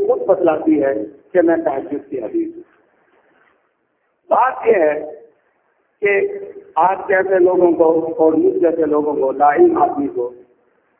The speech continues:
جب کسی چیز کا پتہ ہی نہیں ہوتا، اور ان لوگوں کا مقصد یہ ہوتا ہے کہ ہمیں آٹھ رکعتیں دکھانی ہیں انہوں نے، تو وہ یہ کرتے ہیں کہ ہمیں اس حدیث کے اندر آٹھ رکعتوں کا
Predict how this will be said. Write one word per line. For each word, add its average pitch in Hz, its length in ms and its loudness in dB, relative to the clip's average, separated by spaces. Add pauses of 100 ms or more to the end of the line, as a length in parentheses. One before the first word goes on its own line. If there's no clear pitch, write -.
(140)
جب 349 260 0
کسی 349 180 0
چیز - 220 -2 (100)
کا 165 60 -4
پتہ 160 320 -4
ہی 160 120 2
نہیں 147 360 -2
ہوتا، - 220 -6 (1000)
اور 180 200 4
ان 240 220 -4
لوگوں 214 340 2
کا 196 100 2
مقصد 190 480 -2
یہ 214 100 2
ہوتا 170 360 4
ہے 156 180 2
کہ 160 140 -4
ہمیں 160 280 -2 (140)
آٹھ 202 560 2
رکعتیں 359 340 -2
دکھانی 320 560 0
ہیں 311 80 0
انہوں 392 260 -4
نے، 254 180 -4 (560)
تو 175 80 -2
وہ 185 160 4
یہ 196 220 2
کرتے 180 280 0
ہیں 170 360 2
کہ 170 80 -2 (100)
ہمیں 170 200 2
اس 208 180 -4 (100)
حدیث 180 280 0 (120)
کے 160 100 0
اندر 151 280 -2 (100)
آٹھ 170 440 0
رکعتوں 180 420 0
کا 180 160 -2